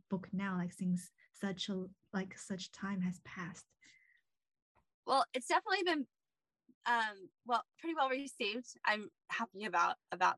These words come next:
Speaker 2: that,
Speaker 1: Mm-hmm.
Speaker 2: especially, like I said, I didn't think, um, I thought it would be more of a niche book, but, um, it, it has touched a lot of people. I've gotten a lot of messages and, um, just positive feedback about how people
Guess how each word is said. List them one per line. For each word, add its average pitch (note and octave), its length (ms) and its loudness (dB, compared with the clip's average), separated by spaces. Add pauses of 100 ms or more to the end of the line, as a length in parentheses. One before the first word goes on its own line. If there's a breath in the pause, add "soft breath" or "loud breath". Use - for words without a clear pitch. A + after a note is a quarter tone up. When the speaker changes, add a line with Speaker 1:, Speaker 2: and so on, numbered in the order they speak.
Speaker 2:
that, F3+ 280 2 (320)
Speaker 1:
Mm-hmm. A#3+ 200 2
Speaker 2:
especially, G3 300 -2
like F#3 160 0
I G3+ 80 2
said, G#3 200 0
I F#3+ 120 2
didn't F#3 240 -8
think, G3+ 240 -4 (800)
um, F#3+ 300 2 (220)
I G#3 60 -2
thought A3 160 4
it G#3 40 2
would G#3 80 -4
be G#3+ 80 -6
more G#3+ 140 2
of G#3+ 60 -2
a G#3 60 0
niche A3 280 -6
book, C#4 160 4 (120)
but, F3+ 220 2 (480)
um, F#3 380 0 (300)
it, G3+ 200 -2
it G#3+ 120 0
has A3 400 2 (260)
touched B3+ 220 0
a - 40 2
lot F#3+ 100 4
of F#3 60 -8
people. A3 220 -4
I've G3+ 120 2
gotten F#3+ 240 0
a G3 60 0
lot G3 240 4
of G3 100 -6 (260)
messages G#3 760 0
and, F3+ 260 2 (600 soft breath)
um, F#3 360 4 (580)
just - 240 -14
positive A3 360 2
feedback G#3 380 2
about G3 260 2 (100)
how F#3+ 340 2 (140)
people G3 440 -6